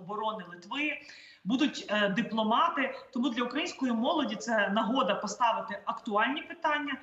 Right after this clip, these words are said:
презентувати свої резолюції, показати, що вони мають знання, як функціонує нато,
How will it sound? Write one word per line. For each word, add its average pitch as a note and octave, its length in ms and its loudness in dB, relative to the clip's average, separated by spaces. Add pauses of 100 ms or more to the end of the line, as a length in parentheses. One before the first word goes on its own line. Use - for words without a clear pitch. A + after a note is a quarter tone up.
(220)
презентувати A#3+ 760 2
свої G#3 760 -6
резолюції, A3 800 0
показати, A3 640 0
що - 220 -6
вони A3+ 260 0
мають A3 420 2
знання, A3 540 -2 (200)
як A#3+ 280 0
функціонує B3+ 920 2 (140)
нато, C4+ 540 2